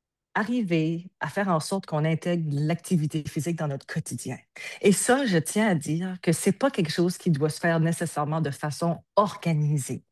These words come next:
C'est pas qu'on veut que les gens nécessairement joignent une équipe sportive.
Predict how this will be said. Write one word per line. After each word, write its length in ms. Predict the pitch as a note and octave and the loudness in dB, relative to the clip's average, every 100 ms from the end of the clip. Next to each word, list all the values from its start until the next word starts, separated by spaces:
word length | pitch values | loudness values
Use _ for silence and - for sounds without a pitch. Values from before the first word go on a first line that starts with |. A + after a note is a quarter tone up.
| - - - | -20 -20 -14
C'est 140 | - A#3 | -2 2
pas 140 | D#4+ | 4
qu'on 160 | A3+ E3+ | 4 4
veut 160 | F3 | 4
que 100 | F#3 | 2
les 240 | D3+ D3+ D3+ | 4 4 4
gens 320 | F3 F3 F3+ | 4 6 6
nécessairement 600 | D#3+ D#3 D#3 D3 D#3+ F3 | 4 2 -2 0 2 2
joignent 400 | D3+ D#3+ F3 F#3 - - - | 2 0 2 0 -2 -12 0
une 160 | F#3 | 2
équipe 240 | F3 - - | 2 -2 -8
sportive. 1000 | - D#3 - - - G3+ F#3+ G3 G3 | -8 -10 -10 -14 0 2 4 4 4